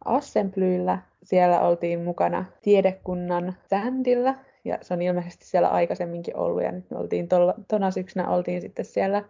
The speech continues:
I T Crewstakin mukana. Siellä oli myös muita opiskelijoita, ää, tiedekunnasta, niin siellä sitten pääsi puhumaan Assemblylle osallistuneiden henkilöiden kanssa siitä, että millaista I T-alan opinnot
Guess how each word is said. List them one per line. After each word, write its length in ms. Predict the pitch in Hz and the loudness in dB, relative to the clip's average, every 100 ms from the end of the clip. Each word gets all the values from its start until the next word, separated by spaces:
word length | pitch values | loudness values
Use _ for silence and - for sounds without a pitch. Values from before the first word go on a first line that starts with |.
| _ _ | _ _
I 140 | 202 196 | -4 2
T 40 | 185 185 | 0 0
Crewstakin 460 | 185 185 185 180 | -4 -4 -4 -4
mukana. 480 | 180 180 175 165 185 - _ | -4 -2 -2 -2 -4 -8 _
Siellä 220 | - 165 | -4 -2
oli 100 | 180 | -2
myös 280 | 175 185 - | -4 -6 -4
muita 280 | 175 170 - | -4 -2 -2
opiskelijoita, 840 | - 180 - 185 185 185 185 196 196 | -2 -6 -2 -2 2 2 2 0 -6
ää, 200 | 202 196 | -10 -10
tiedekunnasta, 880 | 196 202 190 190 208 196 214 - 220 220 - | -6 -2 -2 -4 -6 -6 -8 -4 -6 -4 -4
niin 280 | 175 175 | 0 0
siellä 280 | 170 180 170 | 2 2 2
sitten 500 | 175 175 - 185 185 - | 0 -4 -2 -2 -2 -2
pääsi 460 | 180 175 175 175 - _ _ | 0 2 0 -6 -8 _ _
puhumaan 760 | 185 180 185 165 - - 190 185 _ _ _ _ _ - | -8 -6 -8 -6 -4 -4 -4 -6 _ _ _ _ _ -6
Assemblylle 1120 | 180 - 175 170 - 180 185 185 196 190 - | -6 -2 -4 -4 -8 -8 -8 -8 -8 -6 -4
osallistuneiden 920 | 202 190 190 185 190 - 190 196 202 | -4 -2 0 0 -2 -4 -2 0 0
henkilöiden 680 | 196 202 202 214 214 214 214 | -2 -4 -2 0 2 2 0
kanssa 400 | 226 226 - 247 - - - - _ _ | 0 -2 -2 -4 -4 -14 -20 -20 _ _
siitä, 320 | - 180 175 | 2 6 6
että 160 | 185 175 | 4 0
millaista 420 | 175 180 185 - | 2 0 0 -2
I 140 | 185 190 | -2 0
T-alan 500 | 185 - 202 208 208 - | 2 2 0 -2 -6 -4
opinnot 580 | 196 190 180 180 190 | -4 -2 -2 -2 -4